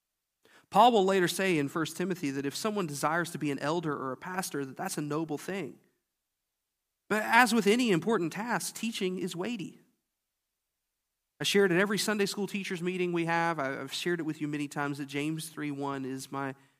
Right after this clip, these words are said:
uh, scariest verse in all Scripture.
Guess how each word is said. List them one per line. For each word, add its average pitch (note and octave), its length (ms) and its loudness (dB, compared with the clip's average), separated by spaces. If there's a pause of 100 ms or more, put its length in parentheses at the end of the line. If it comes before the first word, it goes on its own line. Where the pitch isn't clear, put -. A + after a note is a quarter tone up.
(320)
uh, C#3 180 -4 (200)
scariest D3+ 560 -2
verse C3 340 -2
in C#3 60 -8
all B2+ 160 -12
Scripture. - 400 -14